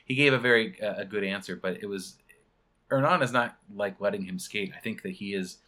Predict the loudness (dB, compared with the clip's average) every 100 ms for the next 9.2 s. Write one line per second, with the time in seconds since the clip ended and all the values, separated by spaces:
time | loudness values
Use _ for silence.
0 | _ _ _ _ _ -20 -20 _ -6 2
1 | 2 2 0 -2 -2 -2 -4 -2 0 0
2 | -2 0 4 4 2 -2 -4 -6 -14 _
3 | -8 -6 -6 -8 -10 -8 -8 -10 _ 4
4 | 6 6 6 6 6 2 -2 0 2 2
5 | 4 2 4 2 2 2 -2 -4 -2 2
6 | 4 4 2 2 2 0 -4 -4 -10 _
7 | -14 -12 -12 -6 -6 0 0 0 -6 -8
8 | -6 -6 -8 -12 -10 -6 -6 -4 -4 -4
9 | -4 -8